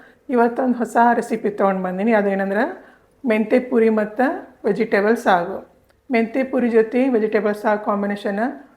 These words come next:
ಸೂಪರ್ ಆಗಿರ್ತೈತಿ. ಅದಕ್ಕೆ ಅದನ್ನ ಮಾಡ್ಕೋಬೇಕಂತೇಳಿ ಅನ್ಕೊಂಡೀನಿ.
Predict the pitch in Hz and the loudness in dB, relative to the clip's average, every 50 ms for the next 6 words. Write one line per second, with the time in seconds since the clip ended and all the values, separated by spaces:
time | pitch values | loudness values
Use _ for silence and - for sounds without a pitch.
0 | _ _ _ _ - - 226 208 - 214 208 202 190 185 190 175 - - 180 180 | _ _ _ _ -6 -4 -4 -2 2 2 4 4 4 2 0 -4 -4 -6 -6 -4
1 | - 247 269 247 226 196 202 208 208 - 254 254 254 208 208 208 202 202 196 190 | -4 -2 -2 0 0 0 -2 -2 -2 -2 0 2 2 2 2 2 0 0 0 -2
2 | - - 208 190 196 196 196 214 196 196 - 214 220 254 269 240 196 180 170 - | -2 -4 -4 -2 -2 -4 -4 -4 -6 -4 -2 -2 0 0 0 0 -2 -4 -4 -6
3 | 185 180 180 180 190 240 277 - - | -6 -4 -4 -4 -4 -4 -4 -4 -8